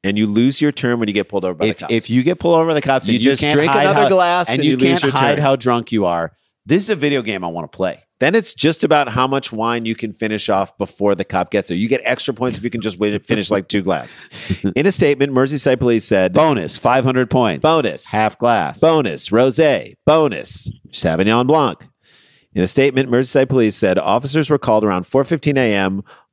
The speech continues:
Speaker 1: on June twenty-eighth, uh, on the twentieth of June, following reports of road traffic collision near Lynn Cross Road, Hoyton. A white Mercedes car is reported to have collided with a parked Ford Focus.
Speaker 2: Jeez.
Speaker 1: Someone wasn't focused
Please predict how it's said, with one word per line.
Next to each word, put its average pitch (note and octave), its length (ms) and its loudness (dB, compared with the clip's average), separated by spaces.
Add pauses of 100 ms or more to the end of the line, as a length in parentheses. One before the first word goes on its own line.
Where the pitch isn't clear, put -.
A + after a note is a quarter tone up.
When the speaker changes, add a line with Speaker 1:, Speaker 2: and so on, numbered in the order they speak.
(100)
Speaker 1:
on F#2+ 340 2
June C#3 520 0
twenty-eighth, G#2 720 0 (140)
uh, G2 220 2
on G2 100 0
the G2 40 -4
twentieth B2 280 0
of A#2+ 80 -4
June, G2+ 260 0
following G#2+ 420 0
reports G2+ 380 0
of E2+ 140 -4
road C3+ 200 2
traffic A2+ 360 -2
collision G#2 340 0
near F#2 160 0
Lynn A2 200 -2
Cross A2 260 -2
Road, F2 160 2
Hoyton. E2 280 -4 (480)
A F#2+ 140 2
white A2+ 400 0
Mercedes C#3+ 400 0
car G2 220 2
is G2 100 -2
reported G#2+ 300 0
to G2+ 80 0
have F2 120 -2
collided G#2 380 0
with G2 160 0
a F2 140 -2 (240)
parked - 440 -2
Ford G#2 360 0
Focus. - 540 -4
Speaker 2:
Jeez. C#2 440 -12
Speaker 1:
Someone E3+ 440 0
wasn't A#2 320 -2
focused E2+ 540 -8